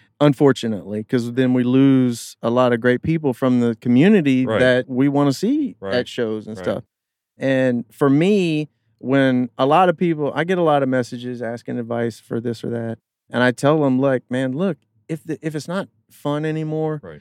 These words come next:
Speaker 1: take a step back, go smaller, start a new challenge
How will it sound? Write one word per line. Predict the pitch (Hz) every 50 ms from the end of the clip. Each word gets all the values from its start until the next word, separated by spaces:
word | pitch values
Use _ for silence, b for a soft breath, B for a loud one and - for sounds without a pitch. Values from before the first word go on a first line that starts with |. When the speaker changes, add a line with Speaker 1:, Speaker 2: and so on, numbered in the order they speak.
| _ _ _
Speaker 1:
take | - 226 262 -
a | 269
step | - - - 202 180 -
back, | - 131 139 113 113 - _ _ _ _ _ _
go | 160 175
smaller, | 185 - - - 165 143 147 165 175 147 110 - - _ _ _ _ _ _
start | - - 196 208 220
a | 214 202
new | 190 196 202
challenge | 185 - 175 147 135 135 135 131 135 131 - -